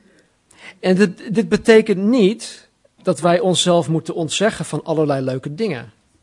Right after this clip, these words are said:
Hè, of van het genot in het leven. De monniken hebben dit getracht te doen.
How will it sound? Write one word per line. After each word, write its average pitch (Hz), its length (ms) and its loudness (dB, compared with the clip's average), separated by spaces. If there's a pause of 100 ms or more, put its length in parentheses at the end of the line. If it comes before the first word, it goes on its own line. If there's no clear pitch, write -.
(460)
Hè, 151 140 -10
of - 180 -8
van 139 140 -10
het 135 100 -12
genot 190 340 -4
in 170 120 -4
het 147 100 -6
leven. 123 520 -10 (1300)
De 160 120 0
monniken 214 480 4
hebben 170 220 2
dit 160 140 -4
getracht 151 420 -6
te 143 80 -10
doen. 113 400 -14